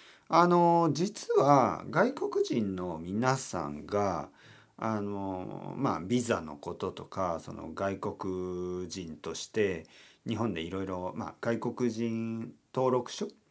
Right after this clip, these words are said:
えー、僕の奥さん持ってますけど、ああいうのとかあるじゃないですか。その、在留カードか。在留カードとか、まあ、留学生のいろいろな仕組み、あの、いろいろあるでしょ。外国人の人しか知らないことね。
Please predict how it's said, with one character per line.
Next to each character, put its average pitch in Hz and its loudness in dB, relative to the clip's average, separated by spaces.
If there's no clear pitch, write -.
え 104 -6
ー、 98 -6
僕 104 -6
の 107 0
奥 107 -8
さ 92 -4
ん 85 -6
持 95 -6
っ 92 -10
て - -6
ま 82 -8
す - -14
け - -12
ど、 87 -2
あ 110 2
あ 117 2
い 113 2
う 113 0
の 117 0
と - -10
か - -12
あ 180 6
る 147 4
じ 92 -4
ゃ - -8
な 67 -8
い 71 -8
で 78 -10
す - -14
か。 85 -4
そ - -14
の、 - -12
在 156 12
留 175 8
カ 175 8
ー 110 8
ド - -4
か。 - -16
在 117 4
留 120 6
カ 117 2
ー 87 -2
ド - -10
と - -16
か、 87 -4
ま 98 2
あ、 87 -8
留 120 2
学 123 2
生 92 -4
の 85 -8
い 104 -2
ろ 135 4
い - 6
ろ 147 4
な 139 2
仕 - -12
組 113 0
み、 - -20
あ 113 -6
の、 101 -8
い 180 4
ろ 240 10
い 247 8
ろ 247 10
あ 262 12
る 233 10
で 110 6
し - -4
ょ。 - -8
外 156 6
国 208 2
人 151 2
の 120 2
人 147 -2
し 143 -4
か 123 0
知 - -2
ら 110 2
な 104 0
い 101 -2
こ 101 -6
と 85 -10
ね。 80 -14